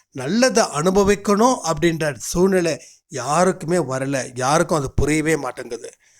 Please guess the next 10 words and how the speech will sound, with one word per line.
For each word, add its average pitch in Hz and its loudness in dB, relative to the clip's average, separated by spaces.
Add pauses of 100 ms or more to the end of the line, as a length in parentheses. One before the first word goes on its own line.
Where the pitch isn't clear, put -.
(160)
அதனால 143 -4
தொடர்ந்து 196 2 (160)
நாம 143 -4
முயற்சிகள் 143 -4
செய்து 139 -4 (320)
வாழ்க்கையில 139 -2
வாழ்வதற்கு 165 2
உண்டான 139 -2
வாய்ப்புகளை 156 2 (360)
நமக்கு 131 -6